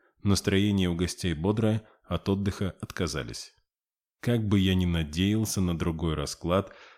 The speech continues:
последняя часть предложения стала не только предупреждением,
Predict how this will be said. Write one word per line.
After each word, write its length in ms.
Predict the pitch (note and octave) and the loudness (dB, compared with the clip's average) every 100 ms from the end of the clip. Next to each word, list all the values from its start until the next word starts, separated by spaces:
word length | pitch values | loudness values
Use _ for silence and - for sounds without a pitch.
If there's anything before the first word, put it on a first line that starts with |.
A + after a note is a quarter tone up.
| _ | _
последняя 640 | - E2+ - F#2 F#2 F2+ E2 | -2 0 2 2 2 2 0
часть 320 | G2 F2 - | 0 -2 -2
предложения 640 | E2 E2 E2 D#2+ F#2 F#2+ | -4 0 0 0 2 2
стала 360 | E2 - F2 E2+ | -2 -2 -2 -2
не 120 | F2 | -2
только 380 | F2+ F#2+ D#2+ D2+ | -2 -4 -4 -8
предупреждением, 1080 | - D#2 D2 - D2+ D#2 F#2+ G2+ G#2 G#2 | -8 -8 -8 -6 -6 -2 0 2 2 2